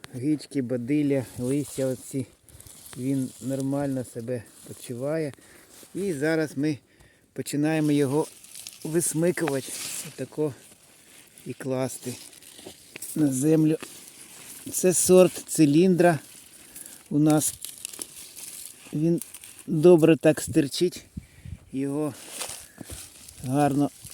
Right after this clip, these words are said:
висмикувати. О. Зараз вже закінчується сезон сонячної погоди,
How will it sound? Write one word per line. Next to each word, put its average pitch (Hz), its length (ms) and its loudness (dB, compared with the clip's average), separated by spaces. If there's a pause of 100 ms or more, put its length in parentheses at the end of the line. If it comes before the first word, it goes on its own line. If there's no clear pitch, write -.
(520)
висмикувати. 156 880 2 (2500)
О. 120 260 -4 (1600)
Зараз 170 520 4
вже 147 320 2 (1300)
закінчується 156 840 0
сезон 147 560 4 (2500)
сонячної 147 800 0
погоди, 147 640 0